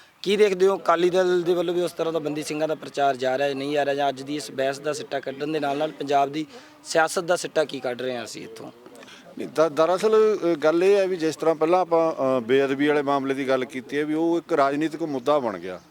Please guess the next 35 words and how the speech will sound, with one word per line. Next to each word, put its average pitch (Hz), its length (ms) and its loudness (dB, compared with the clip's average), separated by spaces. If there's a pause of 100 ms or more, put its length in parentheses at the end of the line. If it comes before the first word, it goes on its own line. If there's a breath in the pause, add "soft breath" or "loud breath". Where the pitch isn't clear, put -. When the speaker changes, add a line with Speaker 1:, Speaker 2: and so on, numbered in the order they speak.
(100)
Speaker 1:
ਹਾਂ। 123 160 -14
Speaker 2:
ਚ-, 139 260 -4
ਇਹਨਾਂ 165 300 0
ਦੇ 131 180 -4
ਇਸੇ 202 220 2
ਤਰ੍ਹਾਂ 226 200 2
ਹੀ 185 40 -6
ਬੰਦੀ 143 240 0
ਸਿੰਘਾਂ 139 280 0
ਦੀ 151 120 -2
ਗੱਲ 113 180 2
ਹੈ। 98 60 -4 (320 loud breath)
ਬੰਦੀ 156 240 -2
ਸਿੰਘਾਂ 202 300 2
ਦੀ 208 160 -2
ਰਿਹਾਈ 190 320 4
ਲਈ 180 120 4
ਕੋਈ 190 260 0
ਵੀ 214 120 -6
ਸਿਰਦ 180 340 0
ਨਹੀਂ 131 160 -2
ਹੈਗਾ, 170 260 0
ਸਿਰਫ 165 240 -2
ਉਹ 190 120 4
ਇੱਕ 185 120 -2
ਰਾਜਨੀਤਿਕ 143 480 0
ਮੁੱਦਾ 135 300 -2
ਹੈ। 156 120 2 (320 loud breath)
ਉਹਨੂੰ 180 320 -2
ਇਹ 170 400 -2
ਮਤਲਬ, 147 320 0
ਅ, 143 500 2 (100)
ਕਿਸੇ 156 180 -4
ਤਰੀਕੇ 156 380 -4
ਨਾਲ 151 340 2